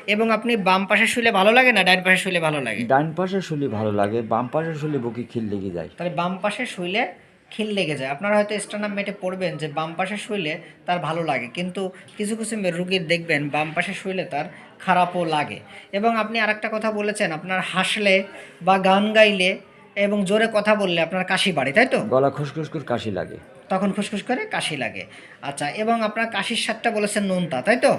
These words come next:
Speaker 2: নোনতা।
Speaker 1: আপনারা দেখবেন স্টানামেটে কিন্তু মিষ্টিও লেখা আছে, আবার কোনো কোনো বইতে দেখবেন মিষ্টির পাশাপাশি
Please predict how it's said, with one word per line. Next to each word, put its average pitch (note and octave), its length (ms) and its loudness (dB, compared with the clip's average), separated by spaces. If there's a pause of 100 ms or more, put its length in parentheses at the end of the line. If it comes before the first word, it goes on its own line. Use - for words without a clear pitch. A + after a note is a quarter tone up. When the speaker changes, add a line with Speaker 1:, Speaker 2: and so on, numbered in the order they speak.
(120)
Speaker 2:
নোনতা। G#2+ 460 0 (240)
Speaker 1:
আপনারা A3+ 280 2
দেখবেন G3+ 400 0
স্টানামেটে G3+ 540 -2
কিন্তু G3+ 260 -4
মিষ্টিও F3+ 460 -2
লেখা G3+ 260 4
আছে, G#3 180 0
আবার G3+ 160 0
কোনো F3+ 240 -2
কোনো G3 180 -2
বইতে F3 260 -2
দেখবেন F3 300 -2
মিষ্টির E3+ 420 -6
পাশাপাশি F3 580 -4